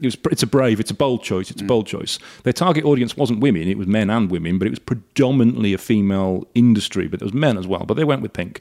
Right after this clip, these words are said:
Speaker 1: But that's not the issue. The issue was, we designed it, and this was back in about twenty fifteen, I think, to be,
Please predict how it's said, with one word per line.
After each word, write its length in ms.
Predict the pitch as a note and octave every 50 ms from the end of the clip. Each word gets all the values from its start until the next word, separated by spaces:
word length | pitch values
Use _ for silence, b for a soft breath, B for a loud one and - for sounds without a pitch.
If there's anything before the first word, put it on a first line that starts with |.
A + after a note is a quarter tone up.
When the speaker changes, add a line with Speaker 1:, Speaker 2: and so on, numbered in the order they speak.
| B B B B
Speaker 1:
But 60 | - F3
that's 160 | G#3 F3+ -
not 100 | E3 C#3+
the 140 | B2+ A#2+ A#2
issue. 200 | A2+ - G2+ G2 - B B B B B B B
The 100 | B C#3+
issue 220 | E3 - - D#3+ C#3
was, 220 | C3+ A#2+ G#2+ -
we 140 | G#2+ B2 B2+
designed 460 | B2+ B2 G2+ C3 C3 C3 B2+ A#2 G2+
it, 160 | G2 G2 -
and 60 | A#2+ A#2+
this 60 | -
was 100 | D#3 -
back 180 | D3 C3 - -
in 80 | A#2+
about 220 | A2+ A#2+ A#2+ B2 -
twenty 640 | - A#2+ A2 A2 G#2+ G#2+ G#2+ G#2 G#2 G2+ G2 G2
fifteen, 1500 | F#2 - - - - - - - - - - - - C#3 B2+ - - - - - C3+ C3+ C3+ C#3 D3 D3+ D#3 D#3 D3+ D3+
I 80 | D3+
think, 300 | C#3+ - E3 E3 - - - B B B B B B B B
to 160 | - - C3
be, 680 | A#2+ A#2+ C3 B2 B2 B2+ B2+ B2 B2 B2 B2 B2 B2+